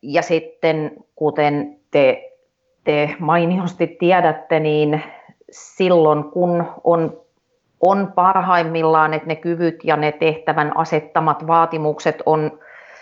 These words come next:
on täydellisessä synkassa toistensa kanssa, niin se tekemisen tehokkuus ja se palkitsevuus on ihan eri luokkaa kuin semmoinen hampaat irvessä tekeminen. Sit se antaa mielihyvän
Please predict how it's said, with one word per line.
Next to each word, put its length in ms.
on 220
täydellisessä 760
synkassa 560
toistensa 500
kanssa, 380
niin 120
se 480
tekemisen 640
tehokkuus 840
ja 80
se 120
palkitsevuus 1160
on 160
ihan 320
eri 220
luokkaa 560
kuin 120
semmoinen 460
hampaat 480
irvessä 680
tekeminen. 840
Sit 200
se 100
antaa 340
mielihyvän 920